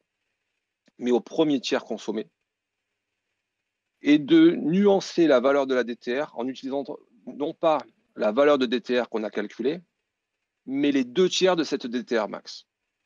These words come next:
Donc, en, en, en résumé,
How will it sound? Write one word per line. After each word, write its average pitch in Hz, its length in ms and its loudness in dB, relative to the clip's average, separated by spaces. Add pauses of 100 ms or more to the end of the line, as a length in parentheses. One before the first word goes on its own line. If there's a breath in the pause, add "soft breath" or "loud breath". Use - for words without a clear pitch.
(500)
Donc, 143 220 -2 (800)
en, 127 120 -2
en, 117 240 2 (100)
en 117 100 -2
résumé, 147 520 -2